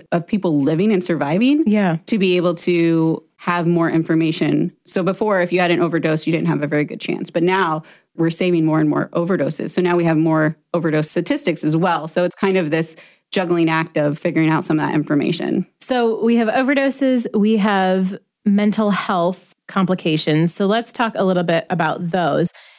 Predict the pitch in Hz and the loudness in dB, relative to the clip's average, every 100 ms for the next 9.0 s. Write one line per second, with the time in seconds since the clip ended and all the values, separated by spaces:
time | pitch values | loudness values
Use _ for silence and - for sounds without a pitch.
0 | - 214 233 240 262 294 285 226 226 196 | -2 2 2 2 2 0 0 -4 -2 -2
1 | 190 202 202 156 147 254 - _ _ _ | 0 0 0 0 0 -2 -4 _ _ _
2 | _ 180 190 - - 185 202 202 214 - | _ -2 -2 -2 -6 -2 0 0 -2 -2
3 | 226 214 170 170 196 190 170 170 - 202 | 0 2 2 2 2 2 2 0 0 2
4 | 175 165 160 160 143 - 147 143 233 - | 4 2 2 0 -4 -4 -2 0 0 -2
5 | _ _ - 220 202 - - 202 151 - | _ _ -6 -4 -4 -6 -6 -4 -4 -4
6 | 262 247 254 - 202 180 175 170 - - | 0 2 2 0 0 2 2 0 -4 -16
7 | - _ - 208 214 175 175 190 180 165 | -20 _ -2 -2 0 -2 -2 0 0 2
8 | 165 190 190 190 165 156 156 156 202 | 0 2 2 2 2 2 2 2 0